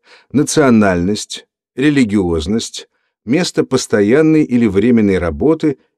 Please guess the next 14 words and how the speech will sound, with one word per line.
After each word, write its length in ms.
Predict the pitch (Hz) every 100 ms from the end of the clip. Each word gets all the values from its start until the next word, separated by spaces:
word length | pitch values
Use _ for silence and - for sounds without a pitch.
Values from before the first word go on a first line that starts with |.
| -
и 80 | 165
другое. 600 | 139 98 82 71 - _ _ _ _ _ _ _ _ _ _ - - _
Домашнее 640 | - 107 113 139 - 123 113
задание. 680 | 98 104 90 80 69 - - _ _ _ _ _ _ _ _ _ _ -
Посмотрите 560 | 117 135 131 156 -
на 140 | 110 107
человека 680 | - 107 104 151 - 92 - _ _
и 80 | 82
мысленно 500 | 107 143 127 120 113
определите 680 | 85 101 90 117 135 123 -
уровень 360 | 117 120 110
его 260 | 107 101 104
вербовочной 800 | 98 98 87 98 95 - 92 90
уязвимости. 880 | 104 95 90 82 82 67 - - -